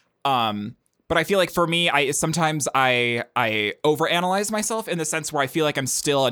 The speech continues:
like, a seventeen-year-old in high school being like, "I'm just expressing myself," like you were talking about. Um, and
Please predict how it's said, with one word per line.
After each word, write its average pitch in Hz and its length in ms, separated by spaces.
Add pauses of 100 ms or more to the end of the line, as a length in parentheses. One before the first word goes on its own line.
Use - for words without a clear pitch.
like, 117 180
a 110 120 (180)
seventeen-year-old 135 960
in 123 120
high 123 140
school 131 200
being 123 160
like, 123 120
"I'm 160 80
just - 160
expressing 262 440
myself," 147 320
like 123 140
you 131 60
were 127 80
talking 135 340
about. 143 320 (460)
Um, 113 400
and - 60